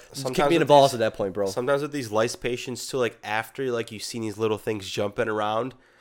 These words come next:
Speaker 2: like, you feel like there's stuff crawling on you, even if you're out of the room too. So it's just such a, like,
Speaker 1: Yeah.
Speaker 2: uh,
Speaker 1: That's so true, because
Speaker 2: that
Speaker 1: 'cause I had a, we had a patient that, like, had bed bugs at, like, the, um, at their old nursing home, like, a few months back.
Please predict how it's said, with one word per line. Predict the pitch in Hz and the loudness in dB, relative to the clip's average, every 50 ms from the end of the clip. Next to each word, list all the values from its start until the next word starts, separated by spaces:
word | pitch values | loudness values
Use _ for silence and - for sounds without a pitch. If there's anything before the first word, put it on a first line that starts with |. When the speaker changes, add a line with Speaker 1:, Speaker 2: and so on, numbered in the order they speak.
| _ _ - | _ _ -4
Speaker 2:
like, | - 113 107 92 | -2 -2 -2 0
you | 110 123 123 | -2 -2 -2
feel | - - - 139 | -2 -2 0 2
like | 127 127 120 | 2 2 2
there's | 117 110 - | 0 -2 -2
stuff | - - 131 117 - - | 0 2 2 2 2 0
crawling | - - 127 117 113 113 113 113 117 | -4 2 4 6 6 6 6 4 4
on | 117 110 110 107 110 | 2 2 2 0 0
you, | 113 117 113 110 | 0 0 0 0
even | 107 110 113 110 113 117 113 113 | -2 -2 -4 -2 -2 -2 -2 -2
if | 113 107 - - | -2 -4 -4 -4
you're | 113 107 - - - - - | -6 -6 -6 -8 -16 -10 -2
out | - 110 113 110 | 2 2 4 4
of | 113 104 | 4 2
the | 113 104 | 2 0
room | 98 104 110 113 110 104 95 | 0 0 0 0 0 -2 -6
too. | - - - 117 110 107 | -10 -6 -4 -4 -4 -2
So | 95 - - 110 107 | -4 -4 -2 -2 0
it's | 113 113 - - | 0 -2 -4 -4
just | - 135 127 - | -6 -6 -6 -4
such | - - 131 127 131 - | -2 -2 -2 -2 -2 -2
a, | 139 127 | -2 0
like, | 117 117 110 110 | 0 0 0 -2
Speaker 1:
Yeah. | 107 107 104 101 95 92 95 | -4 -6 -8 -8 -8 -10 -10
Speaker 2:
uh, | 113 117 123 123 120 117 113 107 107 101 - - | -12 -10 -10 -10 -10 -10 -8 -8 -8 -8 -8 -8
Speaker 1:
That's | - 127 - | -10 -8 -4
so | - 151 139 | -2 -2 -2
true, | - - 156 | -2 -4 -4
because | 135 127 117 143 120 | -4 -4 -2 2 2
Speaker 2:
that | 110 110 110 - - _ _ _ _ _ - | 2 2 2 -2 -8 _ _ _ _ _ -6
Speaker 1:
'cause | - 139 | -2 0
I | 131 | 2
had | 147 143 | 2 4
a, | 143 143 - | 2 2 0
we | 143 139 | 0 0
had | 143 143 | 0 0
a | 139 | 0
patient | 135 - 117 120 131 123 - - 143 139 127 107 107 | 0 0 -2 -2 -2 -2 -4 -2 -2 -2 -2 -2 -2
that, | 120 113 113 | 0 0 2
like, | 110 110 107 107 101 | 2 0 0 -2 -4
had | 110 135 120 117 - | -2 -2 -2 -2 0
bed | - 120 120 113 | -2 -2 -2 0
bugs | 110 127 123 123 127 - - - - | 0 0 0 -2 -4 -8 -12 -10 -6
at, | 120 117 - - | -6 -6 -4 -2
like, | 117 113 117 113 110 - - _ - | 0 0 0 0 -2 -4 -10 _ -14
the, | 113 110 107 107 107 98 | -12 -10 -8 -6 -6 -6
um, | 90 98 95 92 92 92 92 - | -6 -6 -8 -10 -10 -12 -14 -12
at | - 113 104 95 | -10 -12 -10 -8
their | - 107 104 | -8 -6 -6
old | 113 113 110 107 | -6 -6 -6 -8
nursing | 110 117 - - 143 127 | -10 -10 -8 -10 -10 -6
home, | - 147 143 139 131 113 | -4 -4 -4 -4 -4 -6
like, | 107 107 104 101 - - _ _ _ _ _ - | -6 -4 -6 -6 -10 -16 _ _ _ _ _ -18
a | - - | -16 -14
few | - 143 147 | -10 -8 -4
months | 131 127 123 117 104 | -2 -2 -4 -4 -4
back. | 98 120 117 104 92 85 | -4 -4 -4 -4 -4 -8